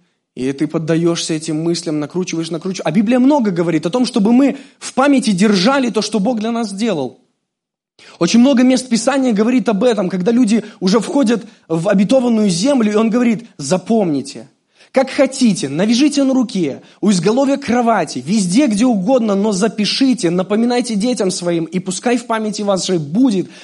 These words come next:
то, как я вёл вас, и что я сделал для вас, и что я заповедал вам. Не имеете права забыть». Потому что дальше будут снова испытания, где-то там будет дальше снова трудности,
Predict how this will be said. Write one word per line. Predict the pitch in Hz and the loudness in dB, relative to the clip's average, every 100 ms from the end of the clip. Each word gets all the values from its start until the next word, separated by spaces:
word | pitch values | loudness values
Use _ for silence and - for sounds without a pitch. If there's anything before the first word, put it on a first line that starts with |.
| - | -8
то, | 208 | -4
как | 202 190 | -2 -4
я | 170 160 | -2 -2
вёл | 131 151 233 214 | -2 0 0 2
вас, | 156 139 - - | 0 -2 -8 -12
и | 143 | -8
что | - 208 | -2 0
я | 180 | 0
сделал | 135 127 208 226 | 0 -2 0 0
для | 185 170 | 0 -2
вас, | 147 143 | -2 -4
и | - | -8
что | - 190 | -6 -2
я | 170 | -2
заповедал | 139 151 156 190 165 | -2 -4 -2 -2 -2
вам. | 151 143 127 - | -2 -4 -6 -8
Не | 170 202 208 | 0 2 4
имеете | 214 185 156 | 4 2 0
права | 143 147 139 | -2 -2 -2
забыть». | 131 131 120 - - _ _ _ _ - - | -4 -6 -8 -10 -20 _ _ _ _ -10 -2
Потому | 196 214 | 0 2
что | 214 | 0
дальше | 190 240 294 - | 0 2 2 2
будут | 208 233 233 | 0 0 -2
снова | - 285 254 | 0 0 0
испытания, | 185 226 226 180 143 123 | 0 -2 -2 -2 -4 -6
где-то | 151 262 247 | -2 0 0
там | 247 294 269 | 0 2 2
будет | 196 214 208 | 2 0 0
дальше | 160 254 262 - 202 - _ _ | 0 0 0 -2 -4 -4 _ _
снова | - - 254 208 175 - _ - | -8 0 2 2 0 -6 _ -2
трудности, | 202 233 233 233 208 196 | 0 2 0 -2 -6 -8